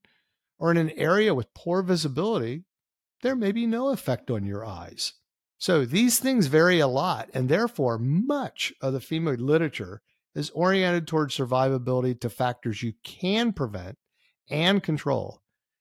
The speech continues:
And these are primarily from the blast wave damage and exposure to fallout radiation. Before I leave the concept of warning, though, if a nuclear attack occurs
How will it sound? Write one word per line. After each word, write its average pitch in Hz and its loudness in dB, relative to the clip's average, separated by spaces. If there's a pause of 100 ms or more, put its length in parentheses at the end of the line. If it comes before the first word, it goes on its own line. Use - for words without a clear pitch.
(200)
And 120 -4
these 202 0
are 226 0
primarily 156 0
from 135 -4
the 110 -4
blast 110 -6
wave 185 -4
damage 170 0 (340)
and 190 2
exposure 139 0
to 135 -6
fallout 117 -2
radiation. 98 -10 (1600)
Before 269 -2
I 254 2
leave 220 0
the 160 2
concept 120 -2
of 117 -2
warning, 104 -4
though, 101 -6 (640)
if 165 0
a 180 4
nuclear 220 0 (340)
attack 135 0
occurs 120 -2